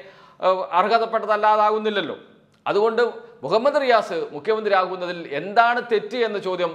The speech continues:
തിരിച്ചു ചോദിക്കേണ്ട കാലമാണ് ഇത് എന്ന് പറയാതിരിക്കാൻ കഴിയില്ല. അത് വർഗീയതയല്ല, എല്ലാവർക്കും, ഇന്ത്യൻ പൗരനായ എല്ലാവർക്കും തെരഞ്ഞെടുപ്പിൽ മത്സരിക്കാനും ജയിക്കാനും അതിനനുസരിച്ച സ്ഥാനങ്ങളിൽ,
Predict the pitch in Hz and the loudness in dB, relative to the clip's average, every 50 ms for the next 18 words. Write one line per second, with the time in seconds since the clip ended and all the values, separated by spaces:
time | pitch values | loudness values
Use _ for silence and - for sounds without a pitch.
0 | - - 180 180 196 180 185 208 233 208 180 185 165 175 165 165 147 156 156 156 | -6 -4 -4 -4 -4 -4 -2 0 0 0 0 0 -2 -2 -2 0 0 0 0 0
1 | 160 160 160 156 156 151 147 147 147 - 160 160 175 175 165 165 185 208 220 214 | 0 0 0 -2 -2 -2 -4 -6 -8 -8 -8 -4 0 0 0 0 0 -4 -6 -8
2 | - - - - _ - - 180 190 202 196 196 196 196 208 196 196 180 190 185 | -10 -16 -20 -10 _ 0 2 4 4 4 4 2 2 2 2 2 2 0 -2 -2
3 | 185 185 175 160 135 104 - - 117 139 156 180 175 175 180 190 190 240 240 240 | -2 -2 -2 -2 -2 -4 -6 -6 -6 -4 -2 0 2 0 0 0 0 0 0 2
4 | 226 220 214 196 185 175 170 131 107 - - - - - - 101 113 139 175 208 | 2 0 0 0 2 2 0 0 0 -4 -12 -20 -20 -20 -12 -10 -10 -8 0 4
5 | 240 247 233 208 202 190 - 196 180 139 143 165 185 208 220 208 - 185 175 175 | 4 4 4 2 -2 -4 -6 -8 -8 -8 -10 -6 -4 -4 -4 -2 0 0 0 0
6 | 170 170 175 165 165 165 160 - - 135 139 160 185 208 214 202 180 175 165 143 | -2 -4 -2 -2 0 0 0 -2 -4 -6 -6 -2 0 0 2 2 2 0 -4 -4
7 | 165 160 143 - - - - - _ _ _ _ _ _ _ 135 131 139 160 165 | -4 -6 -8 -8 -12 -20 -20 -20 _ _ _ _ _ _ _ -2 -2 -2 -2 -4
8 | 165 175 170 175 175 160 - - 190 190 - 202 202 208 233 226 - - - - | -4 -2 -2 0 0 0 0 -2 -2 0 2 2 2 2 0 -4 -10 -18 -20 -20
9 | _ - 117 123 143 - 175 - - 220 208 208 208 240 247 - - - - - | _ -12 -4 -2 -2 -2 -2 -2 0 2 2 2 2 -2 -6 -10 -16 -20 -20 -20
10 | _ _ _ - 139 156 180 185 185 180 190 196 190 233 202 196 - - 190 175 | _ _ _ -6 -4 -2 0 0 0 0 0 -2 0 -2 -2 -2 -2 -4 -4 -4
11 | - 165 160 170 185 190 185 185 180 180 | 0 0 0 0 0 0 -2 -2 -2 -2